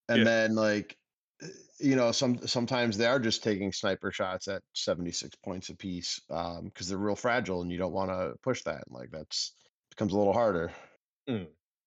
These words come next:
Speaker 1: The one thing they do really well, though, is they do give you value 'cause you don't have a lot of stuff that you can target with Reckless Diversion. Um, so that is the squad where, you know, you can snick-, stick the leader and the sniper out around a corner,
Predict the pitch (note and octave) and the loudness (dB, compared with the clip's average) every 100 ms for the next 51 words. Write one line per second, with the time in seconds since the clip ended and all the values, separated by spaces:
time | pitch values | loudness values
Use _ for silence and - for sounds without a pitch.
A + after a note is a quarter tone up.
0 | - A#2+ C#3 E3+ F3+ D#3+ C#3 A#2+ B2+ A2+ | 0 2 4 4 4 4 2 4 4 4
1 | A2+ A2+ G#2 G2+ G2 G2 F#2+ F#2+ G2+ G2+ | 4 4 4 4 2 0 -2 -2 -2 0
2 | G#2+ G#2 G2+ G#2 G2 F2+ F2+ F#2 F#2 F#2+ | 0 0 0 0 0 0 0 -2 -4 -8
3 | F#2 F2 _ - G#2 G#2+ G2+ G2+ A#2 G#2+ | -16 -20 _ -16 -8 -2 -2 0 0 4
4 | G#2 G2+ - G2+ F#2+ F#2 F#2 - F#2 E2+ | 4 2 2 0 0 -2 -2 -4 -4 0
5 | F2+ F2+ D#2+ E2+ F2 F2 F#2+ - E2+ E2+ | 0 -2 -4 -4 -6 -6 -8 -8 -8 -6
6 | F#2 G#2 A2+ B2 _ _ _ _ - G2+ | -4 -2 -2 -2 _ _ _ _ -2 0
7 | G2 F2 - - A2+ A2 A#2 G#2+ A2 - | 2 0 -2 0 4 4 4 2 0 0
8 | A2+ G2+ G2+ F#2+ G2 F#2 F2+ G2 F#2 G2+ | 2 4 4 2 0 0 -2 -4 -2 -2
9 | G#2 G#2+ - A2 G2+ - _ - - - | -2 -2 -2 -2 -2 -6 _ -18 -10 -4
10 | A2+ - G#2 G2 F#2+ F#2 - G#2+ G2+ G2 | -4 0 2 4 2 0 -2 -2 0 0
11 | F#2 - G2 F#2 F#2+ F#2+ F#2 F2+ F#2+ F#2 | -2 -2 -2 -4 0 0 0 0 0 -2
12 | F2 - F#2 F2 F2 F2 | -6 -4 -2 -2 -2 -4